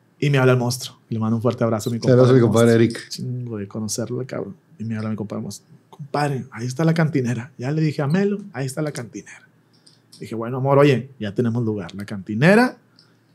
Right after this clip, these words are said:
Speaker 1: Y nos va a poner cuatro grupos, güey. Vamos a la chingada." "No, pues está bien." "Oye, pues ¿qué día?" "No,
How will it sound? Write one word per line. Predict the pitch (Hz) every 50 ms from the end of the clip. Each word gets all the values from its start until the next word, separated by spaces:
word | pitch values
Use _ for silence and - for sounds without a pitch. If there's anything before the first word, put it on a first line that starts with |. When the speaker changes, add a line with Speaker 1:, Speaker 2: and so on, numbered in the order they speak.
| _ _
Speaker 1:
Y | - 127 123
nos | 113 110
va |
a | 113 -
poner | 156 143 139 139
cuatro | - - 151 - 190 190
grupos, | 180 156 135 135 131 - - - - _
güey. | _ _ _ _ _ _ _ _ _ _ _ _ _ _ _ _
Vamos | - - - 170 190 202 196 -
a | -
la | 113 101 -
chingada." | - - - _ _ - - - - _
"No, | 147 143 196 -
pues | - 156 156
está | - 123 127
bien." | 127 123 131 135 135 127 123 123
"Oye, | 135 165 165 165
pues | 160 131 127 -
¿qué | - 156
día?" | 165 165 175 175 151 131 - - _ _ _ _ _ _ _ _ _ _ _
"No, | -